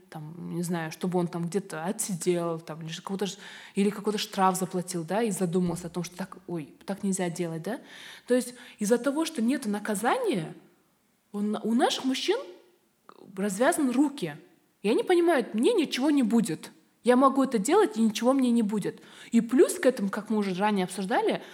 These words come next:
вот эти гендерные стереотипы и давление на девушек, да, что это они сами виноваты в том, что происходит.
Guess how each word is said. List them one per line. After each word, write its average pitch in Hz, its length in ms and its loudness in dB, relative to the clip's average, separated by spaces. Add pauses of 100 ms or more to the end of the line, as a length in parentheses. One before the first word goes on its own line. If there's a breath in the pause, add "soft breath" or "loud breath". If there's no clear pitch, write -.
(180 loud breath)
вот 196 100 2
эти 302 140 2
гендерные 233 500 2
стереотипы 208 600 2
и 190 40 2
давление 226 400 2
на 208 100 2
девушек, 190 600 0 (500 soft breath)
да, 240 220 2
что - 180 2
это 214 300 6
они 233 240 6
сами 247 320 4
виноваты 190 480 2
в - 20 -14
том, 185 140 -2
что - 160 -8
происходит. 165 540 -8